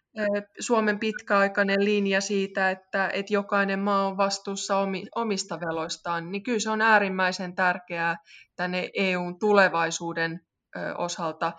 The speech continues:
ja sen puolesta, että, ö, kansalaisilla, suomalaisillakin on vielä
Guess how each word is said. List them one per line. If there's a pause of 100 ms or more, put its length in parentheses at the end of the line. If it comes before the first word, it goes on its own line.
(220)
ja
sen
puolesta, (120)
että, (460)
ö,
kansalaisilla,
suomalaisillakin
on
vielä